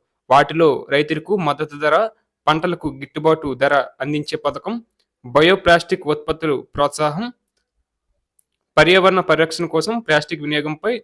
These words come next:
నియంత్రణ, అలాగే అభివృద్ధి ప్రాజెక్టులు, మౌలిక సదుపాయాల కల్పనకు భారీ నిధులు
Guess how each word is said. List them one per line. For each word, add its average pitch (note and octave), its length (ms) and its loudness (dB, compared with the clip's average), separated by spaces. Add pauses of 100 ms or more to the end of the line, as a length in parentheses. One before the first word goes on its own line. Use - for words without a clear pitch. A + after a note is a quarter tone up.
(120)
నియంత్రణ, C#3 480 -4 (760)
అలాగే D#3 420 2
అభివృద్ధి D#3 360 0
ప్రాజెక్టులు, D#3+ 720 -4
మౌలిక E3 300 -2
సదుపాయాల D3 460 -4
కల్పనకు C#3+ 480 -6
భారీ D3 380 4
నిధులు D3+ 380 -8